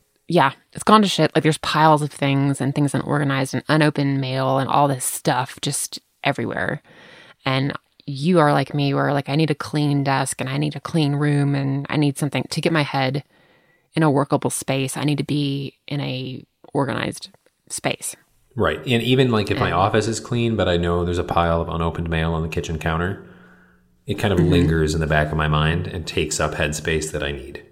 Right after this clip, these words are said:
Speaker 1: Yeah. Yeah. And over the, over Labor Day weekend is when I had the flare up because I'm pretty sure it was the ibuprofen.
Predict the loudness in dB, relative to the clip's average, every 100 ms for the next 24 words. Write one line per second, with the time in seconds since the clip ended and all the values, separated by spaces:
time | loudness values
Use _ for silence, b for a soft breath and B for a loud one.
0 | _ _ _ _ _ _ _ _ _ _
1 | _ _ 0 0 -8 _ _ _ _ _
2 | _ _ 4 4 4 -6 _ b b b
3 | b b 2 4 6 6 4 0 -4 -12
4 | 0 2 6 6 6 4 2 0 0 4
5 | 6 6 4 2 2 2 2 2 2 2
6 | 0 -2 -2 -2 -4 -2 -2 -2 -4 -6
7 | 0 4 4 2 0 -6 -18 b b b
8 | -12 -8 -8 -8 -4 -4 0 -2 0 2
9 | 4 4 2 0 0 0 0 -2 -4 -4
10 | -4 -6